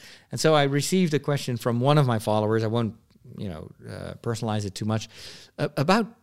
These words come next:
you know, "I don't know what's happening to me," was the question, or the, the, the, the email, "but I think I'm losing my faith. I don't know. I don't know why, but it, it, it, I,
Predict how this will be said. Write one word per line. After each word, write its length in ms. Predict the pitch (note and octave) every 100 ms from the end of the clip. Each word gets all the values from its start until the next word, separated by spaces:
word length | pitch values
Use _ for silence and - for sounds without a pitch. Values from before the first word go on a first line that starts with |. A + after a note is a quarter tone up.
| - _ -
you 120 | D#3
know, 200 | E3 D3+ - _ _ _ -
"I 100 | G#3
don't 100 | C#4
know 60 | A#3+
what's 200 | G3 - -
happening 360 | B2 D#3+ F3
to 120 | E3+
me," 160 | E3+ F#3+
was 220 | E3+ D3+
the 80 | D3
question, 320 | - C3 -
or 140 | C3 B2
the, 180 | G#2 -
the, 140 | - A2 - -
the, 120 | - _ -
the 200 | - B2
email, 340 | C3+ B2+ C3 - - _ _ _ _ _ _ _ -
"but 80 | A2
I 80 |
think 180 | C#3 E3
I'm 120 | C3+
losing 300 | A2+ C3+ A#2
my 140 | F2+ F2
faith. 480 | - G2 E2+ - _ _ _ _ _ _ _
I 100 | C3+
don't 80 | G3
know. 160 | D3+ -
I 100 | B2
don't 180 | C3 G#2
know 100 | F#2+
why, 560 | F#2 G2+ B2 G#3+ A#3 - _ _ _ _ _ _ _
but 180 | - C3+
it, 220 | F#2 A2 -
it, 220 | C3 -
it, 140 | B2 - - -
I, 160 | D3